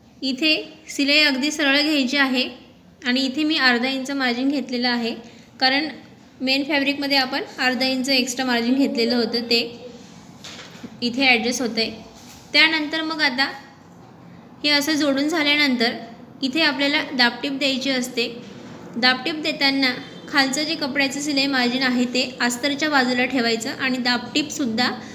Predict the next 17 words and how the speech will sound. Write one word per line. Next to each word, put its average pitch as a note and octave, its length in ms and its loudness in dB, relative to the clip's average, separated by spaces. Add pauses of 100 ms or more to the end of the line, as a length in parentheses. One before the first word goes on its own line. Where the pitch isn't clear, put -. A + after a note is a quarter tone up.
(200)
अस्तरवर C#4+ 500 2 (760)
घ्यायची B3+ 340 4
आहे, C4 260 4 (420)
मेन C#4 240 0
फॅब्रिकवर D4 400 -2
घ्यायची C4+ 380 0
नाही. A#3 200 2 (1600)
दाखवल्याप्रमाणे D4 760 2 (400)
ही D4+ 120 0
अशी C#4 260 0
दाबटीप C4 400 0
इथे C#4 520 -2
द्यायची A#3+ 380 2
आहे C4 280 2 (880)
आणि C4 260 2
जे, D4 280 2 (100)
अ, B3+ 60 0